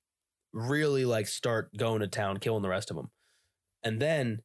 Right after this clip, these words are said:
you have an absolute monopoly on, like, the bee market.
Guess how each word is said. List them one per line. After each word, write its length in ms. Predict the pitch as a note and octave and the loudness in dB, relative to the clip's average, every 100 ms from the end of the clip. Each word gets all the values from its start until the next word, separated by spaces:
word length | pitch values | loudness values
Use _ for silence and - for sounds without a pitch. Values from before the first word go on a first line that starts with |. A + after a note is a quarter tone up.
| _ | _
you 160 | C#3 D3 | 0 2
have 220 | D3+ D3 | 2 0
an 160 | - A#2+ - | -2 -2 -2
absolute 520 | B2 A#2+ - A#2+ A2+ | -2 -2 -2 0 0
monopoly 560 | G#2+ G#2 G2+ G2+ F#2+ E2+ | 0 0 0 0 -2 0
on, 320 | G2+ G2 - | 0 -2 -2
like, 200 | G2 G#2 | -2 -2
the 80 | A#2 | -4
bee 200 | G2 F#2+ | -2 -2
market. 480 | D#2+ E2 C2+ - | -2 -6 -8 -10